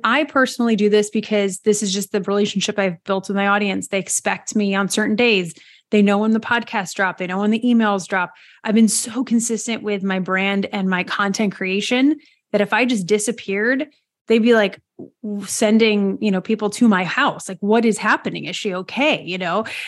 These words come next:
And I have, I don't want to, it's kind of like if you have a really good friend that all of a sudden you just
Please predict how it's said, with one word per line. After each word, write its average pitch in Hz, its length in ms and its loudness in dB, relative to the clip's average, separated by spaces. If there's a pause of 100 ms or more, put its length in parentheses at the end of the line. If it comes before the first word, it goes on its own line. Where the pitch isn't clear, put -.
(140)
And 220 220 2 (160)
I 240 180 2
have, 285 180 4 (280)
I 233 120 2
don't 262 280 2
want 247 240 2
to, 226 260 2
it's 262 140 -2
kind 370 160 -6
of 403 80 -8
like 339 160 -2
if 247 120 -4
you 240 80 0
have 240 140 -4
a 214 120 2
really 226 380 4
good 202 220 0
friend 240 220 0
that 208 80 -2
all 202 140 -2
of 208 60 -2
a - 20 -4
sudden 208 200 -4
you 202 100 -2
just 185 360 -6